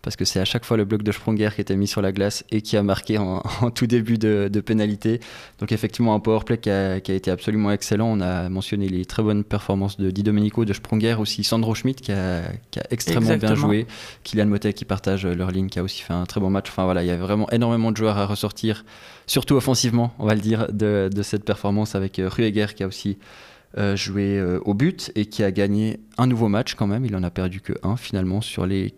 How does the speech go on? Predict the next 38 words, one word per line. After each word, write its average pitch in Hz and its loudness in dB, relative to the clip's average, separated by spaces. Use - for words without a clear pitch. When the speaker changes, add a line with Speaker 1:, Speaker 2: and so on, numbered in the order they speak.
Speaker 1:
quatre - -4
qu'il 113 -4
a 107 0
disputés, 113 -2
sauf - -6
erreur. 107 -2
Speaker 2:
Ouais, 208 0
mais 320 -6
ça - -2
a - 0
été 151 -2
assez 165 -2
difficile 208 -2
quand 170 0
même 160 0
ce - -4
Speaker 1:
Ouais. 156 2
Speaker 2:
match-là 151 2
pour 156 0
lui, 156 0
hein, 190 0
parce - -6
que 156 -2
même 175 2
s'il 170 -2
y 180 4
a 170 2
des 160 0
grosses 160 0
erreurs 175 2
défensives 175 0
sur 175 0
les 170 2
deux 175 2
premiers 175 2
buts 165 0
d'Ambry, 175 2
euh, 156 -2